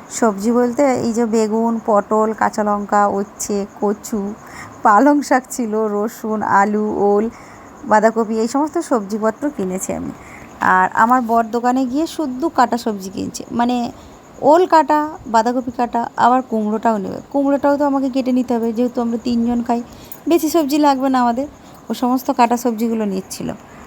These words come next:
আমি মাংস নিলাম, নিয়ে আমরা বাড়ি চলে এসেছি। এই যে লাল লাল করে একদম কষা কষা রান্না করছি। কে কে ভালোবাসো খেতে বলো তো? আর যদি এরম কষা কষা মাংস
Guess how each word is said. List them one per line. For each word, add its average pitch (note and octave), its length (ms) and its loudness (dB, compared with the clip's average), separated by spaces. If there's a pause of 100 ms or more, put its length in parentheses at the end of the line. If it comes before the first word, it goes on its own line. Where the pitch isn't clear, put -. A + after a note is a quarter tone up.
আমি A#3 240 2
মাংস A3+ 360 0
নিলাম, C4 360 2 (400)
নিয়ে A3 220 -2
আমরা A3 220 2
বাড়ি G#3+ 220 2
চলে A#3 240 -2
এসেছি। A#3+ 300 -6 (100)
এই D4 180 0
যে B3+ 120 0
লাল A#3 260 4
লাল C#4 400 0
করে C4 160 -2
একদম A#3+ 320 -6
কষা A#3+ 220 -6
কষা A#3+ 220 -4
রান্না A#3 280 0
করছি। A#3+ 340 -6 (460)
কে C#4+ 80 2
কে C#4 120 0
ভালোবাসো A#3+ 560 0
খেতে C4+ 180 -2
বলো C4+ 280 -2
তো? G4+ 60 -4 (400)
আর F#3+ 60 -10 (160)
যদি G#3 260 -2
এরম E4 300 2
কষা C#4+ 220 2
কষা D4+ 200 0
মাংস D4 260 0